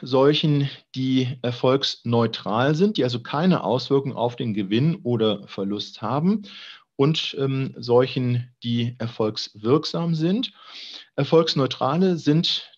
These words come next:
der sogenannte Aktivtausch, es werden unterschiedliche Posten auf der Aktivseite vertauscht, ohne dass sich dadurch aber etwas an der Bilanzsumme ändert und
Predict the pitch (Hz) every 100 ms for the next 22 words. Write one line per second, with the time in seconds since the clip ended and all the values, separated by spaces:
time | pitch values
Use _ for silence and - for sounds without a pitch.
0 | - 127 123 123 - _ _ - 123 117
1 | 117 - 160 - 175 - 156 160 180 -
2 | _ - - 120 117 113 110 - _ 123
3 | 120 117 104 104 - 117 120 95 - -
4 | - - 147 - 123 123 120 - _ _
5 | - 101 - 120 170 - _ 135 156 139
6 | 123 120 117 107 120 131 123 117 - 120
7 | 117 - 120 123 113 110 107 101 98 -
8 | 104 120 165 - 143 156 165 160 123 123